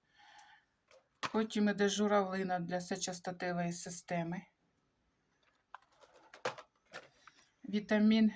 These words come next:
Д три. Зараз теж журавлина, вітамін за акційною ціною. Хто ще бажає придбати, ці однієї упаковочки виходить на два місяці.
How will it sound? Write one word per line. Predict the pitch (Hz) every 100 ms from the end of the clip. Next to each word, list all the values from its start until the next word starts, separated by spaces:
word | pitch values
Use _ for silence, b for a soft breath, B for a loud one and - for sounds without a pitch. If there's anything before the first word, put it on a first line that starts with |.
| -
Д | 170 202
три. | 202 - 185 190 202 - -
Зараз | 175 202 202 196
теж | 202 190
журавлина, | 180 180 175 185 185 202 196 185
вітамін | 180 185 190 214 208
за | 175
акційною | 180 - 202 196 185 180
ціною. | 175 185 175 170 170 175 b b b b b b
Хто | - - 214
ще | -
бажає | 196 202 196 202 196
придбати, | 190 180 175 208 220 175
ці | - 196
однієї | 190 185 185
упаковочки | 180 - 240 254 240 - 185
виходить | 180 190 180
на | 175 180 185 175
два | 175 202
місяці. | 202 175 - 165 - -